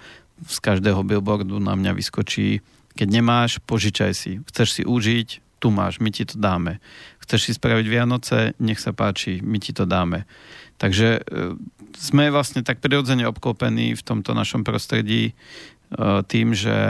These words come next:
e, nám ako keby tie peniaze ponúkajú len tak, za nič.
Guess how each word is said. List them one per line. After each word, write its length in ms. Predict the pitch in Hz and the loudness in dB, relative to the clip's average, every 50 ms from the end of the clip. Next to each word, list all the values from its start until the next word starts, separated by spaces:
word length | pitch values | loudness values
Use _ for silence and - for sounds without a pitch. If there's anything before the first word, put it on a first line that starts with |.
| 107 104 107 110 | 2 2 2 0
e, 60 | 107 - _ - - _ _ - - - - - - 101 101 104 104 98 98 | -2 -4 _ -20 -20 _ _ -14 -12 -8 -6 -4 -2 -2 -2 0 0 0 0
nám 320 | 95 98 110 107 104 104 - | 0 2 2 2 2 0 -2
ako 240 | - - - - | -4 -6 -6 -6
keby 240 | 127 - 123 107 120 | -2 0 2 2 2
tie 160 | 107 - 117 | 2 2 0
peniaze 480 | 101 - 120 117 120 123 117 104 117 110 | 2 2 0 2 2 2 2 0 -2 -4
ponúkajú 640 | - - 131 123 120 120 113 - 117 110 107 110 110 110 | 0 0 2 2 2 0 0 -2 0 0 0 2 2 2
len 160 | 110 110 107 - | 0 0 0 0
tak, 320 | 117 107 92 - - - - _ _ _ - | 0 0 0 -2 -8 -20 -20 _ _ _ -6
za 240 | 92 98 110 107 95 | -2 0 2 2 2
nič. 320 | 90 87 80 - - | 2 -2 -4 -8 -12